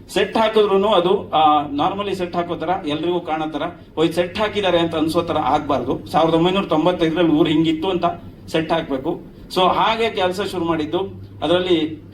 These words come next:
ಕಿರಣ್, ಆ, ಕೆ ಜಿ ಎಫ್ ಕಿರಣ್ ಅಂತ ಅವರು ತುಂಬಾ ಅದ್ಭುತವಾಗಿ ನಮಗೆ ಕೆಲಸ ಮಾಡ್ಕೊಟ್ಟಿದ್ದಾರೆ. And ನನ್ನ ತಂಡ ಕೂಡ ಅದರಲ್ಲಿ ತುಂಬಾ ಶ್ರಮಿಸಿದೆ.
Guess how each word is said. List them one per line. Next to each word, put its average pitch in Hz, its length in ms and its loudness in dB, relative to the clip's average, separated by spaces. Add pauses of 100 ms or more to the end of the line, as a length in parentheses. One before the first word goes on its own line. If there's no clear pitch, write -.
ಕಿರಣ್, 208 600 0
ಆ, 147 340 2
ಕೆ 170 180 4
ಜಿ 175 60 4
ಎಫ್ 190 220 0
ಕಿರಣ್ 160 260 2
ಅಂತ 139 160 0
ಅವರು 151 420 2
ತುಂಬಾ 160 300 0
ಅದ್ಭುತವಾಗಿ 165 520 2
ನಮಗೆ 147 220 2
ಕೆಲಸ 139 280 -4
ಮಾಡ್ಕೊಟ್ಟಿದ್ದಾರೆ. 143 840 -2 (380)
And 160 160 4
ನನ್ನ 165 220 4
ತಂಡ 170 280 2
ಕೂಡ 185 240 0
ಅದರಲ್ಲಿ 151 420 4
ತುಂಬಾ 151 480 0
ಶ್ರಮಿಸಿದೆ. 151 680 0